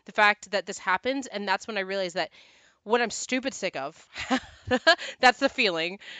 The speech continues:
Is that a feeling, stupid sick? I don't know. Add that to your list of feelings, stupid sick, of the fact that this happens,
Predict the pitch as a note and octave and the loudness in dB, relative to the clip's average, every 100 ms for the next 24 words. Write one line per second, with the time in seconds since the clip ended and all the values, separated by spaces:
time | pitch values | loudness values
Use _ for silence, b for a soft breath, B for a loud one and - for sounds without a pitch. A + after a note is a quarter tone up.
0 | B B C4 D#4+ D#4+ E4 E4 E4 - C#4+ | B B 6 6 6 4 4 2 -2 -4
1 | C4+ C4 C4+ C4+ - - - A#3+ A#3+ G#3+ | -4 -4 -2 -2 -2 -10 0 2 4 4
2 | B3 C4+ C4 C#4+ A#3 A3+ A3 - G#3 F3 | 4 4 0 -2 -4 -4 -8 -6 -4 -4
3 | F3 - G3+ G3 F#3+ - _ B B B | -8 -8 -8 -8 -8 -10 _ B B B
4 | B - A3+ A3 G#3+ G3+ _ _ _ _ | B 2 6 6 2 -4 _ _ _ _
5 | - A#3+ - B3+ - A#3+ G#3 - F#3 - | -6 -2 2 2 2 -8 -8 0 0 0
6 | D#3 C3 - - | -6 -12 -20 -20